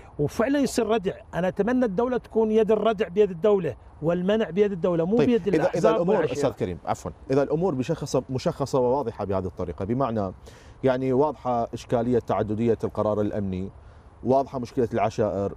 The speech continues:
Speaker 2: واضحة مشكلة أن الأحزاب ومكاتبها
Speaker 1: طبعًا
Speaker 2: سواء
Speaker 1: مؤثرة.
Speaker 2: كانت سياسية أو حتى الاقتصادية صارت مرجعية الناس في التعامل مع المشاكل وحل هذه المشاكل.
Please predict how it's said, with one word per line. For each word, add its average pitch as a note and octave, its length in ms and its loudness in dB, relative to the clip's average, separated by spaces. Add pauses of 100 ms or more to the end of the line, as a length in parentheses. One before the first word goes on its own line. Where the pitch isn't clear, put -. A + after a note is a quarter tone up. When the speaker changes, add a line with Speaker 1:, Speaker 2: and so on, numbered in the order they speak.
Speaker 2:
واضحة D#3 380 0
مشكلة D#3 400 0 (260)
أن C3+ 440 2 (420)
الأحزاب C3+ 540 0
ومكاتبها B2+ 840 0 (120)
Speaker 1:
طبعًا A#2 320 -4
Speaker 2:
سواء D#3+ 180 4
Speaker 1:
مؤثرة. C#3 220 2
Speaker 2:
كانت C#3 220 -2
سياسية C#3 480 0
أو E3+ 140 2
حتى D#3+ 260 -6
الاقتصادية C3 560 0
صارت D#3 320 -2
مرجعية B2+ 440 6
الناس C3+ 360 2
في - 40 -10
التعامل C3 540 0
مع A#2 120 2
المشاكل A#2 540 2
وحل B2+ 220 0
هذه A2 120 0
المشاكل. G#2 520 -2